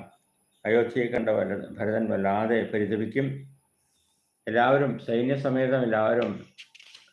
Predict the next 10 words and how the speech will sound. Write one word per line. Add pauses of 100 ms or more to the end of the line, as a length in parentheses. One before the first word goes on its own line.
(100)
ആ, (1040)
അയോധ്യയിലെ
തിരിച്ചെത്തുന്ന
ഭാഗം, (460)
അയോധ്യയുടെ (420)
ദുഃഖപരമായിട്ടുള്ള (380)
അവസ്ഥ
വർണ്ണിക്കുന്ന
ഭാഗങ്ങളൊക്കെയാണ്
അടുത്ത